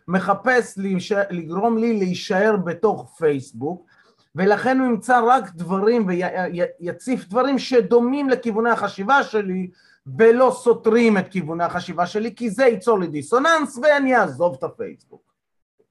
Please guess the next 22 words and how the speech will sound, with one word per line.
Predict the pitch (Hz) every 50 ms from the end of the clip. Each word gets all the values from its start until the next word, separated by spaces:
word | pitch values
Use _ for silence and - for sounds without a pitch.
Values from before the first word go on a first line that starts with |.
| _ _ _ _ _ _ _ _ _ _ -
כלומר, | 156 156 151 151 156 151 156 - - - _ -
בואו, | 175 170 147 110 - - - _ -
מציאות, | 127 120 120 117 - - 131 139 143 139 - 156
אה, | 151 139 135
אלטרנטיבית. | 135 127 - 131 131 131 127 - - 143 131 113 101 95 - _ _ _ - - - _ _ _ _ _ _ _ _ _ _ _ -
אז | 139 131 156
לכן, | 156 185 254 277 285 262 247 247 277 - _ _ _ _ _ _ _ -
אנחנו | 151 156 131 135 143
רוצים | 147 143 - 262 240
להיות | 196 196 196 185
מאוד | 180 175 175 170 180
ערים | 170 147 135 143 151 165 165 165 160
לזה, | 147 131 113 107 110 117 139 - - _ _ _ - - - - - - _ _ _ _ _ _ -
בעיקר, | 117 151 151 143 135 - _ - 143 175 220 240 240 220 185 170 165 196 - - _ _ _ _
בעיקר, | 120 127 127 117 - - - 196 185 139 104 - - 107 110 120 _ - - 71 - - - -
בהרבה | 127 135 135 160 214 226
מקומות, | - 262 247 247 196 127 -
כאילו, | - 143 127 120 123 120 110 104 - -
רק | 139 165 175 -
שתבינו | - 180 175 - 139 127 131 170 185 202 208 220 233 233 233 226 - _ _ _ _ _ _ -
עד | 143 143 - -
כמה | - 180 185 196 214 208